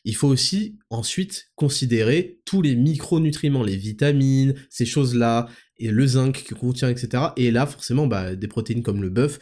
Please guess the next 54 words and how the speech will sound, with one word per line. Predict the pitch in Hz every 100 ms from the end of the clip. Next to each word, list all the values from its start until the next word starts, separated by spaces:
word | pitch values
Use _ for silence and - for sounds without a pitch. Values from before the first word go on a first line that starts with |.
| - -
remontent | 101 113 135
dans, | 127 110 101
dans | 101
la | 101
liste | 143 110
en |
termes | 98 101 101
d'intérêt. | 107 117 98 95 - - _
Mais | 110 120
c'est | 139
juste | 165 -
pour | 147 - 127
vous | 127
donner | 127 135 160 170 - _
ça. | - 135 131
Donc | 123 117
la | 120
whey | 123 151 120
est |
vraiment | 107 120 156
numéro | 151 165 170 143 139
un, | 165
c'est | - - 147
la | - 117
protéine | 117 127 127
de |
la | 101
meilleure | 104 131 131
qualité, | 117 107 107 - - _
pourvu | 113 113 127
qu'elle | 107
soit | - 104
de | 92
bonne | 101 104
qualité, | 104 101 107 113 113
avec | 95 92
du | 95
bon | 92 98
lait, | 101
et | 98
cetera. | - - 101 233 - - - _
Et | 135 147 151
les | 120 117 113
œufs | 143
en | 110
deuxième | 113 117 117
position. | 120 110 - 156 - -
C'est | -
pour | 123
ça | 160
que | 139
moi, | 120 131 156 175 - _ -
j'insiste, | 117 156 175 - 175 185 -
manger | 123 139 147 147 180 -